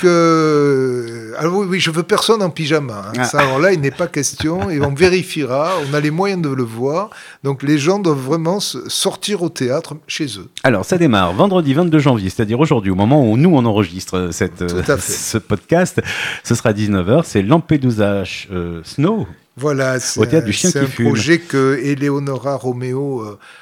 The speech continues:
Speaker 1: tient depuis pas mal de
Speaker 2: On les a
Speaker 1: temps.
Speaker 2: vus
Speaker 1: Elle
Speaker 2: l'année
Speaker 1: a fait
Speaker 2: dernière,
Speaker 1: di-,
Speaker 2: je
Speaker 1: elle
Speaker 2: crois,
Speaker 1: a
Speaker 2: hein.
Speaker 1: fait
Speaker 2: Mm.
Speaker 1: diverses lectures. C'est un projet qu'elle défend vraiment depuis
Speaker 2: Ah ouais.
Speaker 1: longtemps et qui est le deuxième, euh, le, le deuxième, euh, projet d'une trilogie, je crois. Donc c'est, c'est,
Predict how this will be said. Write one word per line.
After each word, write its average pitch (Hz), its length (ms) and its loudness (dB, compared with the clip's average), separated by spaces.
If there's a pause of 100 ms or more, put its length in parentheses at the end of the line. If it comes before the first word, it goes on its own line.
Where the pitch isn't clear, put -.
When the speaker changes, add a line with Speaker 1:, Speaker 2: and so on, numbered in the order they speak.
(180)
Speaker 1:
tient 139 220 -8
depuis 120 400 -12
pas 117 200 -12
mal 123 220 -12
de 123 160 -14
Speaker 2:
On 202 80 -2
les 202 80 2
a - 40 -2
Speaker 1:
temps. 170 100 -2
Speaker 2:
vus 107 60 -2
Speaker 1:
Elle 95 60 0
Speaker 2:
l'année 87 140 -2
Speaker 1:
a 92 60 0
fait 120 60 2
Speaker 2:
dernière, 147 140 2
Speaker 1:
di-, 131 80 -8
Speaker 2:
je 95 40 -8
Speaker 1:
elle - 80 -8
Speaker 2:
crois, 87 140 -4
Speaker 1:
a - 20 -2
Speaker 2:
hein. 85 40 -4
Speaker 1:
fait 90 180 -6
Speaker 2:
Mm. 120 40 -6
Speaker 1:
diverses 123 440 -6
lectures. 143 600 -12
C'est - 160 -8
un 113 80 -12
projet 117 360 -12
qu'elle 104 240 -12
défend 135 360 -8
vraiment 123 260 -10
depuis 117 320 -14
Speaker 2:
Ah 87 100 -6
ouais. - 80 -6
Speaker 1:
longtemps 175 240 -4 (260)
et 139 80 -6
qui - 260 0
est 165 40 4
le 151 180 -2
deuxième, 156 680 -4
euh, 135 380 -10 (580)
le, 120 300 -12
le 127 140 -12
deuxième, 143 580 -6
euh, 127 260 -10 (160)
projet 147 540 -2
d'une 139 300 -10 (100)
trilogie, 147 640 -4
je 113 160 -10
crois. 113 320 -12
Donc 113 260 -16
c'est, 107 220 -10
c'est, - 220 -6